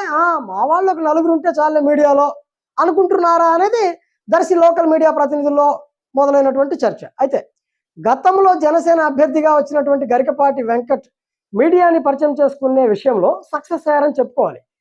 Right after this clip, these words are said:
ఆయన దర్శికి కొత్త, వీళ్ళలాగే చాలా కొత్త, ఎవరికి తెలియదు కాబట్టి అప్పుడు ఆయన ఏం చేశారంటే మీడియా ప్రతినిధుల నెంబర్స్ తీసుకొని పేరు పేరున ఫోన్ చేసి ఎంతో గౌరవంగా పిలిచి వాళ్ళను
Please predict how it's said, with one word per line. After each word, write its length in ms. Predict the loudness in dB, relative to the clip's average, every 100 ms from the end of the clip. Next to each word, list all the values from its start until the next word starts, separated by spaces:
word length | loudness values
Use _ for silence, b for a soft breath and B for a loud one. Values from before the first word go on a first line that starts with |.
| _ _ _ _ 0
ఆయన 240 | 2 2
దర్శికి 380 | 2 0 0 0
కొత్త, 280 | -2 0 -2
వీళ్ళలాగే 520 | 0 2 2 2 0
చాలా 160 | 0 0
కొత్త, 260 | 0 0 0
ఎవరికి 300 | 2 0 0
తెలియదు 320 | 0 0 0
కాబట్టి 360 | 0 0 0
అప్పుడు 260 | -2 -2 -2
ఆయన 140 | 0
ఏం 160 | 0 -2
చేశారంటే 440 | -4 -6 -8 -8
మీడియా 300 | -8 -4 0
ప్రతినిధుల 480 | 0 -2 -6 -8 -4
నెంబర్స్ 320 | -4 -2 -4 -6
తీసుకొని 360 | -14 -4 -4
పేరు 260 | 0 0 0
పేరున 280 | 0 -2 -2
ఫోన్ 260 | -2 -4 0
చేసి 180 | -2 -4 -16 _ _ _ -4
ఎంతో 220 | 0 0
గౌరవంగా 520 | 2 2 2 2 0
పిలిచి 380 | 0 -2 -2 -2
వాళ్ళను 600 | 2 2 2 0 0